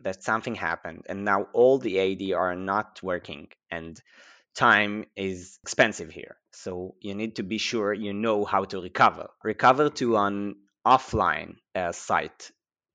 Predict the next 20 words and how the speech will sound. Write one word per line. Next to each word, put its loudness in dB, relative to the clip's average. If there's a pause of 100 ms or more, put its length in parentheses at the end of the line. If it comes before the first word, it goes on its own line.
(160)
Be 0
able 4
to -10
do -2
it 0
fast 4
is, -8
is -6
the, -6
is -4
the -4
only 2
way 2 (480)
to -6 (340)
not 2
lost 4 (680)
a -4
lot 6
of -12
money. -4